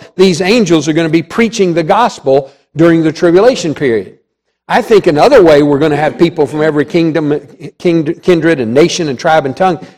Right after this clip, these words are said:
I think is one of the, it's probably the only good thing, if any good thing can come out of all the abortion, all, I believe all those babies are going to heaven.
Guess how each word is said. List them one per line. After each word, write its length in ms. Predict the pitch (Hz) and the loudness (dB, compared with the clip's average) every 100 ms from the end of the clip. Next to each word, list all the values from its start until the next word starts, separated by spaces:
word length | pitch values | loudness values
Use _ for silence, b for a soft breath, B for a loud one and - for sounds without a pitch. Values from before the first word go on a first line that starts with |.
| B - - | B -16 -4
I 120 | 160 | -4
think 280 | 214 165 165 | -2 -4 -2
is 260 | 156 165 | -2 -2
one 220 | 147 170 175 | -2 -2 -2
of 100 | 135 | 0
the, 300 | 139 131 B B _ | 0 0 B B _
it's 120 | - | -14
probably 300 | - 180 165 | -2 0 2
the 120 | 156 | 0
only 260 | 175 170 151 | 0 0 -2
good 340 | 117 120 262 | 0 0 2
thing, 220 | - 165 175 | 2 0 0
if 100 | 175 | -2
any 160 | 160 | -6
good 260 | 127 170 156 | 0 0 0
thing 200 | 175 147 | -4 -4
can 200 | 151 131 | -6 -6
come 200 | 175 156 | -4 -2
out 160 | 160 | -2
of 100 | 151 | 0
all 180 | 165 156 | 2 2
the 120 | 147 | 2
abortion, 520 | 135 120 190 151 165 156 | 0 2 2 2 -2 -4
all, 320 | 156 185 202 | -2 -2 0
I 40 | |
believe 180 | 151 156 | -2 0
all 160 | 165 175 | 0 0
those 180 | 151 | -2
babies 380 | 127 170 254 143 | 0 -2 0 -2
are 80 | 135 | -2
going 240 | 135 156 | 0 -2
to 60 | 127 | -2
heaven. 420 | 147 262 131 92 | 0 0 -2 -14